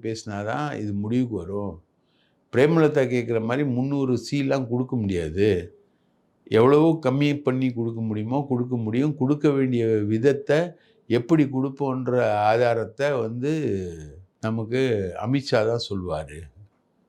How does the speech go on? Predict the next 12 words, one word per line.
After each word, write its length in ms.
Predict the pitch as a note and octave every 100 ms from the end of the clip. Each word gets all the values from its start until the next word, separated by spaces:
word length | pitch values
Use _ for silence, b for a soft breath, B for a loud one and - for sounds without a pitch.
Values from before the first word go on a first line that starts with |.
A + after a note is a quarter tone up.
| _ F#2
அப்படின்னு 480 | F#2 F#2+ G2+ G#2+ F3 F3+
எடப்பாடி 440 | B2 A2+ G#2 F#2+ F2
சொல்லியிருக்காரு. 560 | - C#2 C2+ - - - _ _ _ _ _ _ -
So, 160 | - E3+
இது 260 | C#3 B2 A#2+
இந்த 200 | A2+ A2+
மாதிரி 440 | A#2 D3+ C#3+ C#3+ C3+ A2+
இழுத்துக்கிட்டு 600 | C3+ D3+ D#3 A#2+ A2 C#3 D3+ A#2 - - _
போய்கிட்டு 460 | B2 B2+ B2+ A2+ A2+
இருக்க 200 | G2+ G2 -
சூழல்ல 520 | C3+ C#3 C3 G2+ F#2 F2
தான் 300 | G2 A2